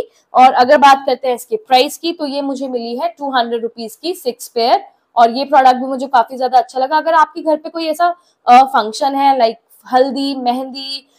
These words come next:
कुछ भी ऐसा function है ना, तो उसके लिए तो आप इस तरह की decoration कर सकते हो अपनी एक wall के लिए। तो ये product भी मुझे अच्छा लगा।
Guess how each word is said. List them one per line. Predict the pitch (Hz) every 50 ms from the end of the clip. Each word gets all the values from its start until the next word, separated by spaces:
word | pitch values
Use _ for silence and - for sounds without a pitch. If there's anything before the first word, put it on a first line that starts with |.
| _ _ _
कुछ | 370 370 330
भी | 339 403
ऐसा | 392 370 370 - 381 359 359 359 339 - 339
function | 339 - 262 254 254 247 - 311 285
है | 262
ना, | 254 269 285
तो | 294 311 302
उसके | 294 _ 277 262 - _ 302 294
लिए | 294 294
तो | 294 302 302 302 302
आप | 302 302 - 247 247 254 -
इस | 262 - -
तरह | - 262 254 247 247
की | 233 _ 269 277
decoration | 233 247 240 _ 254 240 233 208 - 254 254
कर | 240 240 220
सकते | 226 - - _ _ 247
हो | 240 226
अपनी | 226 233 233 233
एक | 233 233 208
wall | 196 208 208 202 208
के | 208 - 247 240
लिए। | 233 233 254 302 339 _ _ _ _ _ _ _
तो | 262 254 247 247 240 240
ये | 240 262
product | 269 269 277 254 247 240 233
भी | 220 233 247
मुझे | 254 247 220 254 262
अच्छा | 269 - - - _ - 254 247
लगा। | 247 226 214 220 254 339